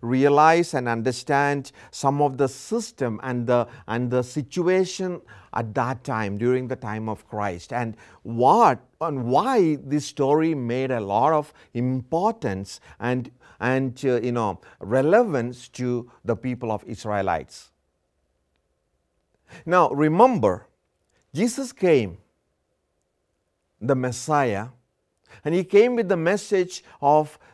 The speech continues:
repentance, and he started preaching to his own people. You know, his mission,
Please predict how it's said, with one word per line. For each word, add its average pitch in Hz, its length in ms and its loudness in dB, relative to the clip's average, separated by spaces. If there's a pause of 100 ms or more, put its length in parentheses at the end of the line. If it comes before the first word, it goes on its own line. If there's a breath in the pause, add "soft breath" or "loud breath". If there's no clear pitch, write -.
repentance, 135 920 -2 (640)
and 147 100 -2
he 170 100 2
started 170 420 -2
preaching 165 460 -4
to 208 140 -6
his 175 220 -10
own 196 200 -4
people. 220 460 -8 (1000)
You 143 60 -10
know, 143 80 -2
his 156 220 -8
mission, 160 500 -4